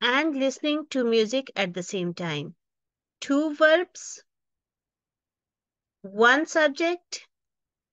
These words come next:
and we have used form of be only once.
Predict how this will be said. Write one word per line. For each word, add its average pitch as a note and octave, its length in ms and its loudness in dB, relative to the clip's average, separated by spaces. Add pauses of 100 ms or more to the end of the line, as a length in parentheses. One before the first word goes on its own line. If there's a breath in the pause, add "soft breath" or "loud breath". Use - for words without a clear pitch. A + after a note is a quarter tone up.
(680)
and A#3 240 0
we C4 140 0
have A3+ 360 -2
used A3+ 540 -6 (300)
form A3+ 340 2
of G3 320 -4
be G3+ 300 -8 (120)
only G3+ 520 -4 (100)
once. D#3 720 -6